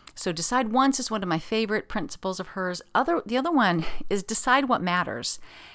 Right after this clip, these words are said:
And this is interesting because that's different for everybody. So in terms of things like,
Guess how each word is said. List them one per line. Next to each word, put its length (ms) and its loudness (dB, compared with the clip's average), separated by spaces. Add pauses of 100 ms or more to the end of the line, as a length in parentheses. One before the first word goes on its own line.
And 180 0
this 140 2
is 140 2
interesting 400 -2
because 240 -4
that's 260 0
different 420 -4 (160)
for 160 -4
everybody. 480 -2 (380)
So 160 -6
in 100 -2
terms 360 -4
of 160 -10
things 500 -8
like, 420 -6